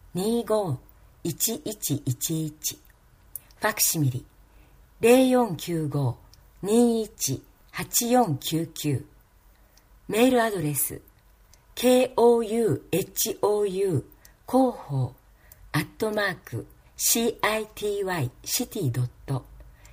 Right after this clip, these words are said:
エチオーエヌジェーオー、本庄ドットエルジードットジェーピー。ホームページ、エイチティーティーピーエスコロンスラッシュスラッシュ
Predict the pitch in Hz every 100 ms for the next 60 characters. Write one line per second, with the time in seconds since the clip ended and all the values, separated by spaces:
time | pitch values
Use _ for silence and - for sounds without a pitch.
0 | - - 202 - - - 214 208 - 185
1 | 196 196 - - 185 180 180 - 160 139
2 | - - - - - - 233 247 233 214
3 | 196 185 - - 165 151 - - - 160
4 | 190 220 240 202 131 131 - 127 147 151
5 | - 139 - - - - - - - -
6 | - - - - - - - - - 233
7 | 247 254 247 226 175 - - - - -
8 | - - - - - - - - - 202
9 | 208 254 233 269 254 254 247 - 247 233
10 | 233 - - 220 208 135 123 - - 196
11 | 226 - 147 - 147 160 - - 120